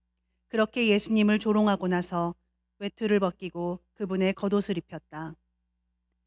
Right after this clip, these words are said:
그리고 예수님을 십자가에 못 박으러 끌고 나갔다. 그들은 나가다가 시몬이라는 키레네 사람을 보고 강제로 예수님의 십자가를 지게 하였다. 이윽고 골고타,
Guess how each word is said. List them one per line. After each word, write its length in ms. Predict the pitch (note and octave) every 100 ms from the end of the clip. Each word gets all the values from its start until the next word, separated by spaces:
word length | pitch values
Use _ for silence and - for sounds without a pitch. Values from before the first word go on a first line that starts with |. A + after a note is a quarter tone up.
| _ _
그리고 320 | A3 A3 A#3
예수님을 540 | G#3+ G#3+ A#3 A3 A3
십자가에 520 | A3 - B3 G#3+ G3+
못 200 | G3 F3+
박으러 420 | - F#3+ E3+ E3 E3
끌고 260 | G3+ G3 F#3
나갔다. 560 | E3 D#3+ _ D#3 D#3 _ _ _ _ _ _ _ _ _ _ _
그들은 420 | - A#3 A3 A3+ A3
나가다가 720 | F#3+ G3+ F#3 F3 E3+ E3+ F3 _ _ _
시몬이라는 760 | - B3 A3+ A3 G#3 G3+ G#3 A3
키레네 380 | - A3+ A3 A3
사람을 400 | G#3 F#3+ F#3 F3
보고 400 | D#3+ E3 E3 F3 _ _ _
강제로 560 | - G3 G3+ G3 G#3+ G#3
예수님의 500 | G#3 A3+ G#3+ G3+ G3+
십자가를 600 | A#3 _ G#3+ F#3+ F3 F3+
지게 220 | - F3+
하였다. 600 | E3+ E3 D3+ - D3+ D#3 _ _ _ _ _ _ _ _ _ _ _
이윽고 600 | G3+ F#3+ - F#3 F#3 F#3 _
골고타, 720 | - G#3+ A3 G#3 - D#3+ D#3